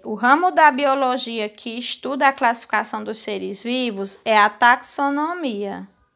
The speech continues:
que é uma palavra que vem do grego, taxis, ordem, nomos, lei.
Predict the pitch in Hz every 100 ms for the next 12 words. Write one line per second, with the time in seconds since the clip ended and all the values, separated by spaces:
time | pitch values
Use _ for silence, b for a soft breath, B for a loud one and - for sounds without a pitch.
0 | b b b b _ 226 226 233 233 240
1 | 240 233 226 220 220 220 - 214 220 214
2 | 262 247 214 202 202 220 247 262 - 208
3 | 214 226 - 285 262 - 220 208 220 254
4 | 254 233 214 214 247 269 - 233 214 190
5 | 175 185